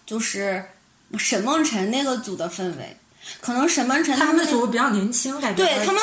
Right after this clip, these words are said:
Speaker 1: 组好像年龄差距比较小，
Speaker 2: 对。
Speaker 1: 而且厉害的人多，其实。
Speaker 2: 啊。
Speaker 1: 就是有毛病的人，其实就是，就是不是说人有毛病，是那个业务上就是比较吃力的人比较少。
Speaker 2: 啊，对，对，对。
Speaker 1: 都挺厉害的。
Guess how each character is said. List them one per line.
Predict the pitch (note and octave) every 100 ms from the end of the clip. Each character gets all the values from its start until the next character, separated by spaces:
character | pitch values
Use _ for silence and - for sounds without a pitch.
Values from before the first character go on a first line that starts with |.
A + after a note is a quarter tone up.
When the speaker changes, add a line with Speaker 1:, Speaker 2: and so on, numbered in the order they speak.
| G#4
Speaker 1:
组 | D#4
好 | D4 A3
像 | A#3+
年 | A3+ A#3+
龄 | D#4 D#4+ E4
差 | E4 F4
距 | C4+
比 | A#3
较 | A3 C4
小， | - F#3 A#2+
Speaker 2:
对。 | A#3
Speaker 1:
而 |
且 | E4 B3+
厉 | B3+ D4+
害 | C4
的 | G3+
人 | F#3 E3+ F#3+
多， | F#3 F#3
其 | F3+ F3
实。 | F3 -
Speaker 2:
啊。 | A3+ A3 G3 -
Speaker 1:
就 | D4+
是 | D4 D4 C4+ B3 - -
有 | B3 A#3
毛 | A#3 G#3 A3+
病 | F4+ F#4
的 | C4+
人， | A3+
其 | B3+ C4
实 | B3 B3
就 | E4
是， | D4+ C#4 -
就 | -
是 | E4
不 | - C4+
是 | E4+
说 | E4+ D4
人 | A3 G3+
有 | C#4+
毛 | G#3 F3+
病， | G3+
是 | G3+ D#4
那 | D#4
个 | C4 C4 - - -
业 | A#3 G#4+
务 | D#4
上 | D4 C#4+ B3+ A3+ A3
就 | C4
是 | A#3 A3+
比 | G#3+
较 | A3 A#3
吃 | -
力 | F4+
的 | F4 B3
人 | A#3+
比 | A3
较 | G3+
少。 | A3+ E3+ -
Speaker 2:
啊， | - G#3 G3+
对， | G#3+ G#3
对， | G#3+ G3
对。 | G3 F3+ -
Speaker 1:
都 | F#3+
挺 | F#3+ - A3
厉 | A3+
害 |
的。 | A3